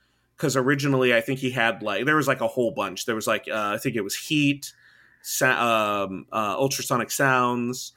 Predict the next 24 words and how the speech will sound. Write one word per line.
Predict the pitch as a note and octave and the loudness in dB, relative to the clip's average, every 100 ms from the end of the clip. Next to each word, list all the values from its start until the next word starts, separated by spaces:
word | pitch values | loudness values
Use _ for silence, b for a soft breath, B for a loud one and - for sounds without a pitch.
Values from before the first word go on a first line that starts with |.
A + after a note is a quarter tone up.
| b b b - | b b b -8
a | |
couple | A2+ D3 C3+ | 0 0 2
of | B2 | 0
other | A#2 A#2 A#2 | 0 0 0
things. | - A#2+ A#2 A#2 A#2+ - - | 0 0 2 0 -2 -6 -6
Uh, | A2+ A2 G#2+ | -2 0 0
they | G#2 B2+ B2 | 2 4 4
actually | B2+ - C3 B2 | 4 0 -6 -6
just | G#2+ A#2+ A#2+ - | -4 -4 -4 -4
left | A#2 A#2 - - | -2 -2 -2 -6
ultrasonic | A#2+ A#2+ A#2+ B2 A2+ G2 | -6 -4 -2 0 -2 -2
sounds, | - A2+ A#2 C3+ D#3 - - | -2 0 0 -2 -6 -10 -4
and | A#2 | -2
that's | A2+ G#2 - | 0 -2 -4
it. | E2 - _ _ b b b | -8 -10 _ _ b b b
So | - C3 | 0 0
it | B2 | 2
makes | C#3 C#3 - | 2 0 -2
the | B2 | -4
gameplay, | G2+ B2+ B2 B2 B2 A#2 A2 G#2 G2 F#2+ | -2 0 2 2 0 0 2 2 0 -2
it | A2+ | 0
makes | A#2+ B2+ - | 0 0 0
the | A#2 | -2
fights, | - A#2+ C3+ C#3 - | 2 2 2 -2 -8